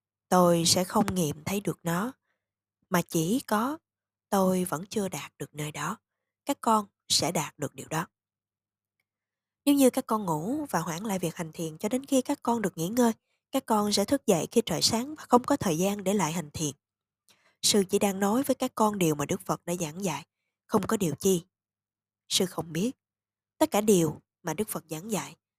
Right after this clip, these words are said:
đều là xác thực. Tất cả các con phải lo việc mưu sinh, làm việc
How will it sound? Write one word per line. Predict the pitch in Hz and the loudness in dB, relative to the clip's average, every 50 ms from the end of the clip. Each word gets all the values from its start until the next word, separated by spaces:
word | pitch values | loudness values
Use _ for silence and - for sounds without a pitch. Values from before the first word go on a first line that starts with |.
| _ _ - | _ _ -4
đều | 180 170 160 160 | -2 -2 0 0
là | 151 151 151 | 0 2 2
xác | 151 190 233 - - | 2 2 0 -2 -2
thực. | - 165 143 - _ _ _ _ _ _ _ _ _ _ _ | -2 -2 -2 -2 _ _ _ _ _ _ _ _ _ _ _
Tất | - 247 - | -4 -2 0
cả | 202 196 | 0 0
các | - - 226 - | 0 -2 -2 2
con | - 208 208 202 202 208 | 4 4 4 4 2 -2
phải | - 175 | -4 0
lo | 196 220 208 196 | 4 4 4 4
việc | - 170 135 - | 4 0 -2 0
mưu | 190 196 196 | 2 4 4
sinh, | - - 220 208 196 185 | 6 4 4 0 -2 -4
làm | 185 180 160 147 156 | -4 -4 -4 -4 -4
việc | 151 156 151 - | -4 -4 -4 -4